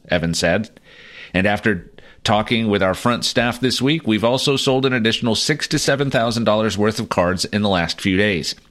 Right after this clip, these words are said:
This program has taken off over the last few years, and we are excited to implement it to promote shopping local within the community, he said. Looking into next year,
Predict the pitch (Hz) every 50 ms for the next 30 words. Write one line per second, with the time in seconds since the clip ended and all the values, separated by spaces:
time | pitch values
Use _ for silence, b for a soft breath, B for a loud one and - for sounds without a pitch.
0 | B B B B B B B - 98 90 - - 107 107 107 107 104 104 95 95
1 | 95 92 85 85 - - - - 107 110 110 - 131 120 98 82 - - - -
2 | 92 90 85 85 85 85 90 90 90 85 - - - 101 95 87 85 87 92 92
3 | 98 95 - - 104 107 104 107 104 98 - - - 120 127 147 147 131 - 160
4 | - 143 123 - 127 113 117 113 117 117 - B B B B B B - 107 85
5 | - 107 104 104 107 110 - 127 - 123 113 117 - 143 131 139 123 107 95 -
6 | - 85 82 - - - 87 92 82 85 87 85 85 85 - 98 98 98 87 82
7 | 76 73 65 - - - - 85 - - 85 76 71 - - - - - _ _
8 | - - B B B B B B B B B B B B B 101 107 95 - 101
9 | 95 98 98 87 - 87 87 104 113 110 - - - 85 80 80 85 92